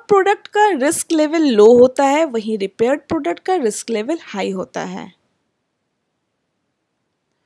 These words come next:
आईएटीएफ़ वन सिक्स नाइन फ़ोर नाइन क्लॉज नंबर एट पॉइंट सेवन पॉइंट वन पॉइंट फ़ोर और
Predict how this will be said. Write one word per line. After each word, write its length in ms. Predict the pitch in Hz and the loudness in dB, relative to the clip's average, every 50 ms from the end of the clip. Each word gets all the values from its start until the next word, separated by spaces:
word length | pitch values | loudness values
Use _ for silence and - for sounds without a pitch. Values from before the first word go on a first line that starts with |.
| _ _ _ _ _ _ _ _ - - | _ _ _ _ _ _ _ _ 0 2
आईएटीएफ़ 640 | 277 320 330 370 415 427 415 392 392 453 440 - 349 | 4 4 4 4 2 2 4 4 4 4 2 0 -2
वन 120 | 277 277 | -4 -4
सिक्स 240 | 285 - 381 - - | -2 -4 -6 -6 -4
नाइन 160 | 370 370 392 | -6 -6 -6
फ़ोर 260 | - - 320 302 311 | -6 -4 -2 -2 0
नाइन 280 | 311 285 247 247 269 320 | 0 0 0 0 -2 -4
क्लॉज 380 | - - 302 285 302 349 339 370 | -4 2 4 4 4 4 2 0
नंबर 240 | 370 370 370 381 | -4 -2 -2 -2
एट 320 | - - - 269 294 302 - _ - | -4 -2 -2 -4 -4 -4 -6 _ -2
पॉइंट 280 | 320 320 320 339 349 | 0 0 0 0 -4
सेवन 340 | - - 262 220 226 254 262 | -2 0 0 0 0 -2 -4
पॉइंट 360 | 254 - 285 277 277 285 254 | -2 -2 0 0 0 -2 -4
वन 240 | 233 202 214 220 233 | -4 -4 -4 -4 -4
पॉइंट 320 | - - 254 254 254 262 - | -4 -2 -2 -2 -2 -4 -8
फ़ोर 420 | - - 202 196 202 233 285 - - - - - _ - | -10 -6 -4 -2 0 0 -2 -4 -8 -20 -20 -14 _ 2
और 180 | 247 285 - | 2 2 2